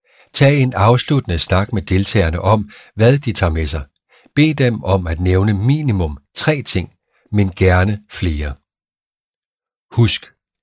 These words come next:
giv deltagerne nogle ekstra kopier med hjem af de arbejdsark, du vurderer vil være relevante for dem at have. Mind deltagerne om jævnligt at vende tilbage til deres deltagermappe og vælge nogle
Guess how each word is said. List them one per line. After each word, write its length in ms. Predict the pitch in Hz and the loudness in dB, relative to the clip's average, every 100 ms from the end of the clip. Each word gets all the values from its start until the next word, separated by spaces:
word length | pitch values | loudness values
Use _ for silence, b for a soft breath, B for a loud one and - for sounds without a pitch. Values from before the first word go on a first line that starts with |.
| b b b b | b b b b
giv 180 | - 165 143 - | -2 -2 0 2
deltagerne 580 | 120 - 139 110 101 104 | 2 2 2 2 0 0
nogle 420 | 107 117 131 131 | 2 2 2 0
ekstra 260 | 135 - | -2 -2
kopier 520 | 147 95 110 117 98 73 | -4 -4 0 0 0 0
med 200 | 85 113 | 2 2
hjem 300 | 92 107 113 - | 2 0 -2 -6
af 100 | 104 | -6
de 220 | 78 - | -6 -4
arbejdsark, 640 | 85 90 - - 85 87 - 139 | -2 2 0 2 0 -2 -4 -2
du 120 | 151 | 0
vurderer 440 | 101 78 104 110 | 0 0 0 2
vil 180 | 107 117 | 0 0
være 160 | 117 117 | 0 2
relevante 500 | 117 117 85 85 90 | 2 2 0 -4 -6
for 120 | 107 | -4
dem 220 | 87 73 | -4 -6
at 80 | 85 | -2
have. 200 | 82 110 - _ _ _ _ _ B B B - | 0 0 -4 _ _ _ _ _ B B B 0
Mind 180 | 120 123 | 2 4
deltagerne 640 | 127 143 143 131 92 87 | 2 2 2 2 2 0
om 260 | 98 110 107 B B - | 0 0 -4 B B -4
jævnligt 520 | 101 104 117 139 113 | 2 4 6 4 2
at 180 | 92 87 | -2 -2
vende 180 | 95 90 | 0 0
tilbage 420 | 95 85 87 113 | -2 -2 0 0
til 160 | - 101 | -2 -4
deres 180 | 80 - | -6 -2
deltagermappe 840 | 95 98 123 101 82 85 85 98 B B - | -2 0 0 0 0 0 0 -4 B B -2
og 160 | 113 | 2
vælge 240 | 104 113 110 | 4 4 2
nogle 260 | 90 85 | 0 -4